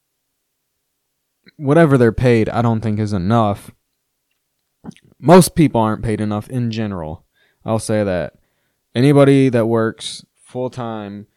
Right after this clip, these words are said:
should be able to not have to worry about bills. M-, I'm saying, like,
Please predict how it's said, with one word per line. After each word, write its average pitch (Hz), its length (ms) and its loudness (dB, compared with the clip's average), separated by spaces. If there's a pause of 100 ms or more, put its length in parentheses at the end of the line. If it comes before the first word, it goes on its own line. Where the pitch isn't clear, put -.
(320)
should 107 240 -18
be 113 180 -8
able 113 460 -6
to 120 720 -8 (2250)
not 135 380 -4
have 135 200 -2
to 139 120 -4
worry 123 400 0
about 107 520 -4 (300)
bills. 101 340 -4
M-, 110 220 -12 (480)
I'm 127 140 -4
saying, 131 320 -6
like, 104 300 -8